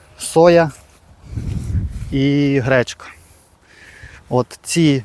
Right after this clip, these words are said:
культури я виділив для того, для посіву наразі. Ще плюс до всього я буду, ну, маю в намірах сіяти, звісно, сидирати.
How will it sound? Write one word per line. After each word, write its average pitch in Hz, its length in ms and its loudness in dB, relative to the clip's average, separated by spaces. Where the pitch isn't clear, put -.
культури 135 500 0
я 127 120 2
виділив 120 460 -2
для 117 160 -4
того, 120 440 -4
для 113 220 -4
посіву 170 440 -10
наразі. 160 540 -2
Ще 151 180 -4
плюс 131 260 -6
до 127 100 -6
всього 123 400 -2
я 113 640 -2
буду, 131 500 -2
ну, 139 160 4
маю 127 340 2
в 120 40 -6
намірах 123 680 -2
сіяти, 127 460 -4
звісно, 120 360 -8
сидирати. 139 680 -2